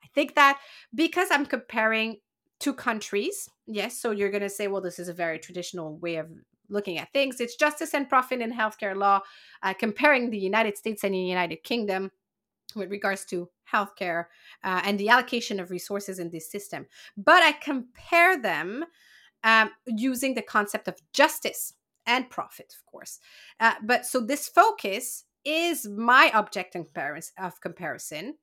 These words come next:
So I'm using a systemic approach. I'm looking at both healthcare system. I'm looking at high level comparison. I'm looking at principles of allocation. And, um,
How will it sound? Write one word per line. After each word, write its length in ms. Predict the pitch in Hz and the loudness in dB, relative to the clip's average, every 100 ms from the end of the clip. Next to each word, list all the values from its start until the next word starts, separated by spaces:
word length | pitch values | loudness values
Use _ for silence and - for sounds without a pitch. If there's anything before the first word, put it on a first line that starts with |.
| _ _ | _ _
So 160 | - 247 | 0 4
I'm 180 | 233 233 | 4 2
using 400 | 247 294 320 254 | -2 -2 -2 -4
a 40 | |
systemic 560 | - 247 - 247 226 - | -4 -6 -2 0 0 -6
approach. 320 | - 226 247 | -6 -4 -2
I'm 220 | 214 185 - | -6 -8 -6
looking 380 | 220 254 254 214 | -4 -2 0 -2
at 140 | 196 | -2
both 200 | 202 196 | -6 -4
healthcare 360 | 202 - 170 170 | -6 -4 -8 -8
system. 420 | 233 233 240 220 | -10 -6 -4 -4
I'm 180 | 180 175 _ 202 | -4 -8 _ -8
looking 320 | 208 208 208 | -8 -6 -6
at 100 | 196 | -8
high 360 | - - 202 | -8 0 0
level 680 | 190 190 208 247 269 294 311 | 2 0 2 2 2 0 -2
comparison. 800 | 311 262 247 240 247 262 262 269 | -6 -12 -8 -6 -4 -4 -6 -4
I'm 180 | 214 202 | -4 -4
looking 260 | 202 214 | -6 -6
at 140 | 190 - | -8 -10
principles 840 | - 233 269 285 302 302 302 294 | -2 0 0 -2 -4 0 0 0
of 100 | 254 | 0
allocation. 640 | 233 233 240 240 247 269 - _ - - - - _ | -2 -2 -8 -10 -8 -10 -12 _ -20 -20 -20 -20 _
And, 320 | 247 269 262 - | 6 6 4 4
um, 280 | 240 240 | 4 4